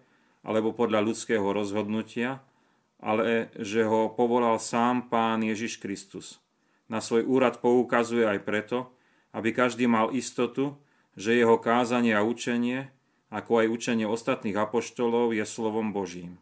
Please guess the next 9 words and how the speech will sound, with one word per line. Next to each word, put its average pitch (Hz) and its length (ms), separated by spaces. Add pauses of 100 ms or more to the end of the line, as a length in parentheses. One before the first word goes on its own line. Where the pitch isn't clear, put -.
(640)
Kto 123 140
ho 120 160
počúva 135 800 (320)
a 107 160
jeho 113 160
svedectvu 120 580
verí, 117 380
počúva 110 480
toho, 123 480